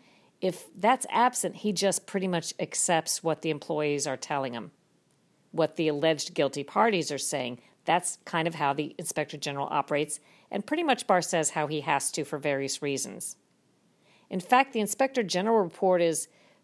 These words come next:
pretty much just hearing from those who are accused or implicated, kind of taking their explanations. It's sort of a defensive document. You don't hear anything from the people who were wronged. For example, the Inspector General didn't interview the people who were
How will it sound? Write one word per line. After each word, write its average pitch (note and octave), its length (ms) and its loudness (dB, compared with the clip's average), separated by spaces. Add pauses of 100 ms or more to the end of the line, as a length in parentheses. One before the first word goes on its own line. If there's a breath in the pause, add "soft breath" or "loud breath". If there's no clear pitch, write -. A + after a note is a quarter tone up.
pretty D#4+ 220 0
much B3+ 240 2
just G3+ 220 0
hearing A3 420 4
from F3+ 300 -2
those F#3+ 460 4
who F#3+ 120 0
are E3+ 60 4
accused F#3 500 0
or E3 100 0
implicated, D#3 800 0 (480 soft breath)
kind B3+ 200 4
of C4 120 -4
taking G#3 340 2
their G3 160 6
explanations. G3 640 0
It's D3+ 160 0
sort F#3+ 160 0
of E3+ 120 0
a E3 260 2 (320 soft breath)
defensive F#3+ 540 0
document. F3+ 520 2
You F#3+ 60 0
don't A3 180 0
hear F3 240 0
anything F#3+ 440 -2
from E3 160 -2
the D#3 60 0
people D3+ 500 -2 (340 loud breath)
who F3+ 160 2
were D#3+ 220 4
wronged. D#3+ 500 4
For E3+ 140 0
example, D#3+ 560 -2 (300 soft breath)
the D#3+ 100 -4
Inspector E3+ 400 0
General E3+ 320 2
didn't F3+ 360 0
interview D#3+ 540 0
the D3+ 100 -2
people D#3+ 360 -2
who D#3+ 140 0
were D3+ 240 0